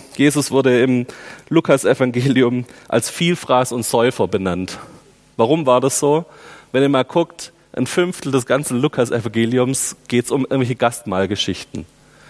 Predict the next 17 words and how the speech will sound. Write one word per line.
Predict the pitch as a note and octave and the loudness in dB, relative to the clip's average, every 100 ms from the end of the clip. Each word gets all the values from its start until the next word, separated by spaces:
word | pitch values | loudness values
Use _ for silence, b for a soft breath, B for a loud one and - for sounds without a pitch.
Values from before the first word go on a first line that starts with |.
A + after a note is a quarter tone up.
| B B | B B
Ein | A#2+ B2 | -4 0
Fünftel | G3+ G#3 - D3+ | 2 0 -2 0
der | C#3+ | 0
Zeit, | - C3 D3 - | 2 4 4 4
was | B2+ - | -2 0
über | A#2+ A#2 | 0 2
Jesus | C#3+ C#3 | 2 0
erzählt | A#2 - C#3 C3 | -2 0 0 0
wird, | B2+ - | -2 -2
hockt | - - | -2 2
er | A#2+ | 2
am | A#2 | 2
Tisch | - C#3+ - | -2 -2 -2
und | - | -4
isst | A#2+ - | -4 -4
mit | A2 - | -8 -4
Leuten. | F2+ F#2 E2 | -4 -4 -10